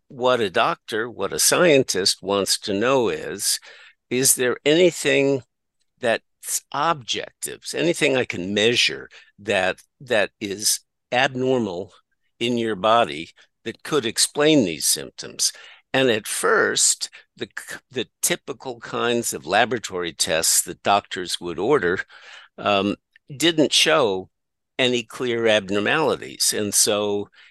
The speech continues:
it remained uncertain, you know, is there anything wrong in these people who say they have these symptoms? I-, is it real? That's what people meant by the word. Is,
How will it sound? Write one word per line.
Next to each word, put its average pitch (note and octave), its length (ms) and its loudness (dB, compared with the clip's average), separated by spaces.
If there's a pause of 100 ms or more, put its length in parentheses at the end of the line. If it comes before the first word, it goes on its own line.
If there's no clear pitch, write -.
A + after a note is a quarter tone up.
it A#2+ 180 -6
remained A#2+ 680 4
uncertain, - 840 -2
you G#2+ 140 -6
know, G2+ 220 -4
is C#3+ 260 2
there D3 240 0
anything A2+ 640 0 (360)
wrong G#2 500 -4 (480)
in A#2+ 220 0
these G#2 240 -2
people A2 460 -8
who G2 200 -8
say B2+ 540 4
they G2 180 0
have F#2+ 300 0
these F2+ 200 -4
symptoms? C#3+ 680 0 (640)
I-, A#2+ 240 0
is C3 240 4
it A#2 200 2 (180)
real? A2 500 -6 (140)
That's G2 360 -2
what F#2 220 -6
people G2+ 320 -4
meant G2 320 0
by F2+ 220 0
the F#2 100 -4
word. F2+ 480 0 (100)
Is, C3 300 0